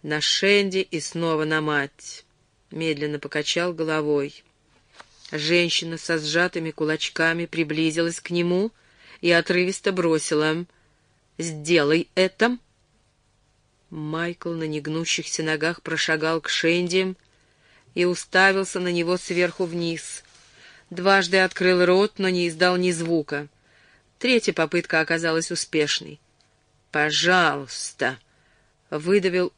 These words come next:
он, будто под действием неведомой силы, вытянувшей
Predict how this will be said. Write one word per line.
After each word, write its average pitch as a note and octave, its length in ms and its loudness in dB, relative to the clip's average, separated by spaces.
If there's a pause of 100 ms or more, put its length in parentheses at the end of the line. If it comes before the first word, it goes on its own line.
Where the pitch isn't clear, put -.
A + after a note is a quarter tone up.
он, F#3 320 0
будто F3 340 -4
под D#3 260 -4
действием F#3+ 480 -2
неведомой F3 520 -2
силы, E3 600 -2 (560)
вытянувшей F#3 840 -2